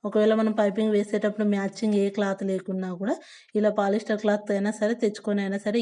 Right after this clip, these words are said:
ఈజీగా పైపింగ్ అయితే వేసుకోవచ్చండి. మనకి ఎక్కడ పగుళ్ళులాగా కూడా ఏమీ ఉండదు.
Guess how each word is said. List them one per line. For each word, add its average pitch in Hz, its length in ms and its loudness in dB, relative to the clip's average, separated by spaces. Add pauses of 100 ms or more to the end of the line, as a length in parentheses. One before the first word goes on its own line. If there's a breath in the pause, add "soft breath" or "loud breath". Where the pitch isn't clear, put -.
ఈజీగా 202 460 0
పైపింగ్ 196 400 0
అయితే 190 200 0
వేసుకోవచ్చండి. 190 800 -2 (400 loud breath)
మనకి 202 280 0
ఎక్కడ 220 340 0
పగుళ్ళులాగా 202 760 2
కూడా 202 220 0 (140)
ఏమీ 196 300 0
ఉండదు. 190 400 0